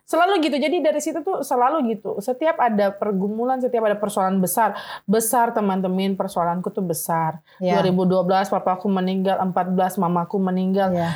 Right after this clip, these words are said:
Speaker 1: Dua, dua ribu enam belas adikku koma
Speaker 2: Koma.
Speaker 1: tiga hari di rumah sakit. Eh, lalu kemudian kami sudah serahkan, keluarga sudah serahkan, kumpul
Speaker 2: Hmm.
Speaker 1: sih, kami kumpul. Keluarganya mama tuh kumpul,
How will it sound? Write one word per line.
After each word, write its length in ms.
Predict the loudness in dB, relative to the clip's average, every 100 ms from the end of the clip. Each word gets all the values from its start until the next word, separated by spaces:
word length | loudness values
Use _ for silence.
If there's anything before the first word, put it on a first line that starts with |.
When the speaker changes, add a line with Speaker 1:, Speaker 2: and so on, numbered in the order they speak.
| -6
Speaker 1:
Dua, 200 | -2 -2 2
dua 220 | 2 4
ribu 260 | 2 2 2
enam 240 | 2 2
belas 240 | 2 0
adikku 800 | 0 2 2 -2 -2 0 0 -2 -6
koma 240 | 0 2 4
Speaker 2:
Koma. 320 | 4 4 2
Speaker 1:
tiga 160 | 2
hari 640 | 2 2 2 2 2 -2 -6
di 160 | -4
rumah 240 | -2 0 -2
sakit. 640 | 0 0 0 0 -2 -2 _ _ _ _ -20 -14 -4
Eh, 360 | 0 2 2
lalu 240 | 2 2 2
kemudian 420 | 2 2 2 2 0 -4 -2
kami 300 | 0 2 2
sudah 220 | 2 2
serahkan, 640 | 2 0 -2 0 0 0
keluarga 340 | 0 2 2 0
sudah 220 | 0 0
serahkan, 480 | 2 2 2 0 0
kumpul 480 | 0 0 0 0 0
Speaker 2:
Hmm. 60 |
Speaker 1:
sih, 160 | 0 0
kami 260 | 2 0
kumpul. 400 | -2 -4 -2 -4 -4 -12 -18 -4
Keluarganya 460 | 0 2 0 2
mama 260 | 0 0 0
tuh 160 | -2
kumpul, 640 | -4 -2 -2 0 2 2